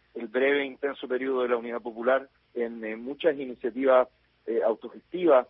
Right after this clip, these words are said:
la Peña de los Parra, por ejemplo, el sello de icap de la Juventud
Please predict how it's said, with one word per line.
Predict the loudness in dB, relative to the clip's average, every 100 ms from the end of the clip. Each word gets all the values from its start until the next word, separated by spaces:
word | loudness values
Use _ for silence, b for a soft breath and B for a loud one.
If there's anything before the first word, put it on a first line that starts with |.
| -4
la | -6
Peña | -4 -2 -2
de |
los | -4 0
Parra, | 2 4 0
por | -6
ejemplo, | -12 -14 -10 -8 -8
el | -10 -8
sello | -6 -4
de | -6
icap | 0 0 0 _ _
de | -6 -6
la |
Juventud | -8 -10 -12 -8 -2 0 -2